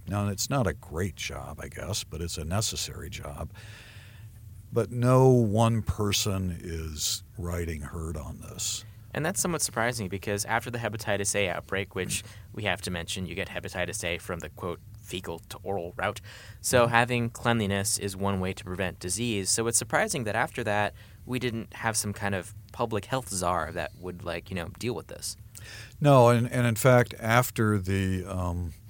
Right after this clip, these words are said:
Speaker 1: after the hepatitis A crisis sort of abated, a lot of those, um,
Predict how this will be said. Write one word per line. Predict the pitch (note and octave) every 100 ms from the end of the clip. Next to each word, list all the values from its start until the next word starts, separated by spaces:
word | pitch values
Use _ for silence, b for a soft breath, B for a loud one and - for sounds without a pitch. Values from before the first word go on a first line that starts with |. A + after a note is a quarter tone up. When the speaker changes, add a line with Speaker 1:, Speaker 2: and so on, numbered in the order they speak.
| B B B B B -
Speaker 1:
after | A2 G2 - F#2
the | F2
hepatitis | E2+ G2+ - - G2+ F2+ -
A | F#2 F#2 F#2
crisis | - - G2 F#2+ - F2+ D#2
sort | - - F#2+ F2
of | E2+ D#2
abated, | F2+ E2+ E2 F#2+ E2+ D2 - B B B B B - - - -
a | G2+ F#2+
lot | G2 G2+ A2
of | F#2+ E2+
those, | F2 E2 D#2+ - - - - - -
um, | F#2 D2+ D2 C#2+